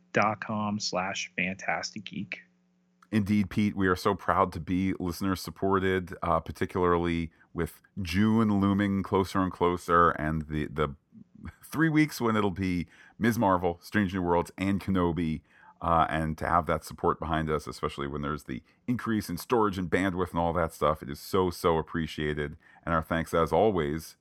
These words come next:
Speaker 2: to those who go to patreon dot com slash fantastic geek.
Speaker 1: Everybody who contributes gets access to exclusive podcast content, all sorts of levels to pick from, but it takes just a dollar to get you in that door.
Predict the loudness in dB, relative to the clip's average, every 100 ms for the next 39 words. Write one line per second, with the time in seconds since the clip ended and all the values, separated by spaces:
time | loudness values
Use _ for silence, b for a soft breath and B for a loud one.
0 | _ -6 -2 -2 -2 -6 -8 -6 -8 -6
1 | -6 -6 -2 -2 -2 -2 -2 0 0 0
2 | -6 -4 -4 -4 -8 -8 -8 -10 _ _
3 | _ -4 -2 -2 0 -2 -4 -8 -8 -6
4 | -4 -4 -6 -8 -8 -6 -6 -6 -8 -10
5 | -10 -10 -12 -8 -8 -8 -2 0 2 0
6 | -2 -8 -6 0 0 2 0 0 -2 -2
7 | -2 0 0 0 -2 4 6 6 4 0
8 | -2 0 -2 0 0 0 -4 -6 -6 -6
9 | -4 -6 -4 0 2 0 -4 B B -4
10 | -2 0 0 0 2 4 6 6 4 2
11 | -2 -4 -4 -4 -6 -4 -4 -2 -2 -2
12 | -2 0 0 0